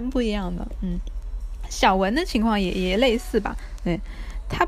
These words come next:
他爸妈就是整天往外跑，然后加上他们是农村的，就是过年非常爱串门，他就是劝得非常苦，然后被打，被，被他爸爸跟他哥哥打。嗯，因为他，他去到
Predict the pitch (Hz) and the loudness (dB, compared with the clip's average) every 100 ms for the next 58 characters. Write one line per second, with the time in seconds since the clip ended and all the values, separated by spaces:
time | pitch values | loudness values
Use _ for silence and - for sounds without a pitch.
0 | - - 339 - 302 294 302 277 247 196 | 0 4 4 6 6 4 4 0 2 2
1 | 196 254 254 185 185 202 196 - 190 185 | 2 2 4 4 4 4 2 0 0 2
2 | 175 196 208 190 - 233 240 240 247 233 | 2 4 2 2 2 2 4 4 4 2
3 | - 196 170 185 - 220 196 - - 196 | 2 2 2 0 0 2 2 0 -2 -2
4 | 180 - - - 240 214 185 196 220 226 | -2 -4 -8 -2 2 4 2 2 2 2
5 | 180 180 - 185 170 180 190 - - - | 2 0 0 0 0 -2 -4 -6 -8 -8
6 | - - - 220 220 220 208 202 - 269 | -8 -4 2 4 4 4 4 2 4 4
7 | 220 190 262 269 180 - - - 175 190 | 4 4 2 2 0 -2 -2 0 2 2
8 | 175 180 - - - - - - 277 - | 2 0 -4 -8 -6 -6 -6 4 4 6
9 | - - 269 - - 254 - - - 269 | 0 0 -6 0 2 2 -2 -2 4 4
10 | 294 285 220 185 220 262 262 277 277 - | 6 6 6 4 4 2 4 4 2 0
11 | - - - - - - - - 175 185 | -2 -2 -2 -8 -6 -8 -6 -4 -4 -4
12 | - - - - - - 247 277 311 320 | -6 -8 -8 -8 -8 -2 2 4 4 0
13 | - - 302 - 196 254 233 | -6 4 4 8 8 10 8